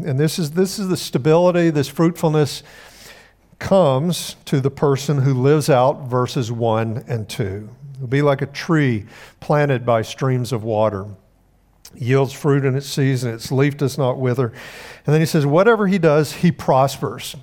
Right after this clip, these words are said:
And in our day, we think of prosperity primarily in terms of health and wealth. Uh, the new, the, the, the scriptures actually have a more nuanced understanding of prosperity. In the Old Covenant,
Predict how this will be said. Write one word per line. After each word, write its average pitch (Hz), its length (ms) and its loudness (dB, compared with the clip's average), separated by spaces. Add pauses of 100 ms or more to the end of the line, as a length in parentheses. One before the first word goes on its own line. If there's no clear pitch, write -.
(220)
And 135 180 -2
in 139 80 -2
our 185 160 4
day, 156 240 2
we 151 140 0
think 151 200 -2
of 147 120 -2
prosperity 135 640 0
primarily 147 640 2
in 127 100 -2
terms 123 480 -4 (300)
of 123 100 -2
health 147 500 0
and 123 220 -4
wealth. 117 400 -4 (580)
Uh, 127 280 -4
the 131 120 -2
new, 165 180 2
the, 135 500 0
the, 127 360 -2
the 123 140 -2
scriptures 165 640 -2
actually 135 300 0
have 127 100 2
a 131 80 0
more 127 180 -2
nuanced 139 720 0
understanding 123 800 -2
of 127 180 -6
prosperity. 110 880 -6
In 160 160 0
the 151 120 2
Old 226 280 2
Covenant, 143 480 0